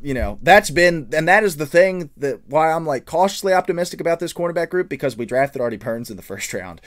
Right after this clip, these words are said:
We drafted whoever this guy is that I can't think of his name in the second round. We haven't been able to fix the corner problem here. You know, we brought in Joe Hayden, who, you know, could I,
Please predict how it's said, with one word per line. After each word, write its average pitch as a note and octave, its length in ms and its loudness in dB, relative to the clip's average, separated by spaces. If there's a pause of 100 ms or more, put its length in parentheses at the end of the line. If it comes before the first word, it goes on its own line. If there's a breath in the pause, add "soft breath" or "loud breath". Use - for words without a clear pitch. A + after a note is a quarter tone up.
(180 loud breath)
We G#2+ 100 -6
drafted B2+ 540 0
whoever B2 400 -2
this A#2 180 -6
guy A#2 260 0
is G2+ 260 -4
that G#2+ 100 -6
I G2+ 100 -4
can't G2+ 240 -10
think G#2+ 120 -6
of G2 80 -10
his G2+ 100 -10
name G#2+ 320 -8 (160 soft breath)
in A2 120 -10
the A#2 60 -6
second A2 320 -4
round. F2+ 300 -10 (680 loud breath)
We D#3 140 2
haven't F#3 320 8
been E3+ 140 6
able D#3+ 160 6
to C#3+ 40 -2
fix E3+ 260 2
the C#3 100 -2
corner D#3+ 260 2
problem A#2+ 400 0
here. A#2 340 -2
You A#2+ 120 -6
know, A#2+ 100 0
we C3 140 0
brought D#3 300 6
in D3 140 2
Joe C#3 240 0
Hayden, B2+ 500 0
who, A#2+ 400 -4 (100)
you D3+ 80 -2
know, D3 160 0 (420 soft breath)
could C#3+ 160 0
I, C#3+ 220 2